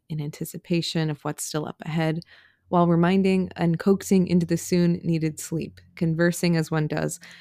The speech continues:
while traveling alone, mediating between inner experience, desire, need, and the outside world. Despite this interiority,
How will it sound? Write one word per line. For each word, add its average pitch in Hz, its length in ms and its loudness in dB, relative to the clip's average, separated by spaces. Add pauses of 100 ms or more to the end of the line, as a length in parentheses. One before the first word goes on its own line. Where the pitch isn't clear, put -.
(160)
while 151 160 0
traveling 151 480 2
alone, 147 320 -2 (100)
mediating 190 500 4
between 160 360 0
inner 175 280 2
experience, 160 720 -2
desire, 156 680 -2
need, 160 480 0
and 147 380 -4
the 147 100 -4
outside - 460 -6
world. - 340 -6 (180)
Despite 214 420 4
this 226 180 0
interiority, 160 920 2